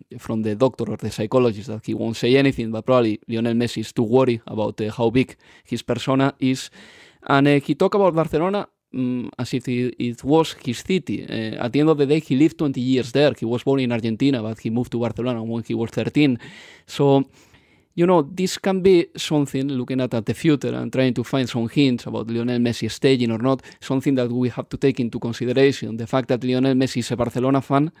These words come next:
the fact that there will be elections and maybe the new president can offer him a decent project,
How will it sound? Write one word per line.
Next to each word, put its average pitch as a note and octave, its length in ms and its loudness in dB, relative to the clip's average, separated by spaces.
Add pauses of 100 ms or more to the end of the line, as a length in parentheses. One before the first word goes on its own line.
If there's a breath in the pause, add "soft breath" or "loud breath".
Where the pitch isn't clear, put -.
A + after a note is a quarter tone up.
(340 soft breath)
the B2 140 0
fact D3 240 2
that C3 120 0
there B2+ 140 0
will C3 160 2
be C3 140 4
elections C3 540 0
and B2 120 -2
maybe C3 180 4
the A#2+ 140 0
new B2 140 0
president A#2 500 -2
can A2 320 -10
offer A2+ 280 -6
him A2 220 -6
a G#2+ 80 -8
decent B2 320 -2
project, C3+ 380 2